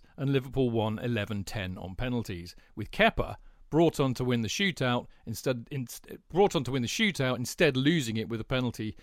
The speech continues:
so fo-, far over the bar, they're still looking for the ball in Cricklewood. But if all that was disappointing, it was nothing compared to what was about to happen. Having announced his intention to sell the club the day before the Carabao Cup final, the government took it out of Roman's hands quite literally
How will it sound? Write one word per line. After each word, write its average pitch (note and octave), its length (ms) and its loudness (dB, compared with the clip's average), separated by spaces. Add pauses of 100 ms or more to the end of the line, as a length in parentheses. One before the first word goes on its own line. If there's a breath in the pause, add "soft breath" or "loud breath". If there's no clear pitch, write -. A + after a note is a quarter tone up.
(160 soft breath)
so A3+ 300 6
fo-, B2 320 2
far A#2+ 280 0
over A2 180 -2
the G2 80 -6
bar, B2+ 340 2 (260 soft breath)
they're D3 120 0
still C#3 280 2
looking C3 300 0
for C#3 100 -6
the C3 80 0
ball G2+ 380 -6
in G2+ 160 -6
Cricklewood. E2+ 640 -6 (1000 loud breath)
But D#3 120 0
if D3 100 2
all A#3+ 120 6
that G#3+ 140 8
was E3 100 4
disappointing, F3+ 760 4 (200 soft breath)
it E3+ 100 0
was E3 140 4
nothing F3 360 6
compared C3+ 420 2
to C3+ 80 0
what A2+ 160 -4
was A#2+ 120 -6
about G2+ 300 -4
to G2+ 80 -6
happen. F2 420 -8 (320 soft breath)
Having C#3+ 240 0
announced F3 300 4
his D3+ 100 -2
intention D#3 480 2
to B2 80 -4
sell D#3 220 4
the C#3 100 0
club D3+ 260 4
the C3 60 -2
day C#3 220 4
before B2+ 420 0 (220 soft breath)
the B2 60 -10
Carabao C3 380 -2
Cup F#3 220 4
final, D3 400 2
the C3 160 -6
government E3 440 2
took C#3+ 140 -4
it D3 80 2
out C#3 200 2
of C3 80 -2
Roman's C3 380 0
hands B2+ 300 -2
quite C#3+ 300 0
literally A2 520 -4